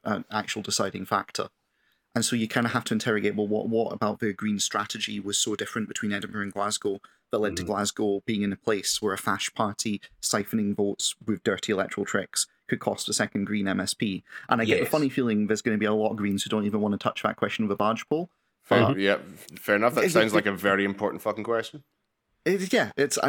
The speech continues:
Speaker 1: I genuinely think that might be a, a, a question that needs to be answered and needs to be answered decisively.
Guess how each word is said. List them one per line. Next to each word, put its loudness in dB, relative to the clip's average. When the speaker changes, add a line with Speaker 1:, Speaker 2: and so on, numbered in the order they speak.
Speaker 1:
I 2
genuinely 2
think 0
that 2
might 0
be 0
a, 0
a, -2
a -2
question 0
that 0
needs 0
to -2
be -2
answered 0
and 0
needs 0
to -8
be -2
answered -2
decisively. -2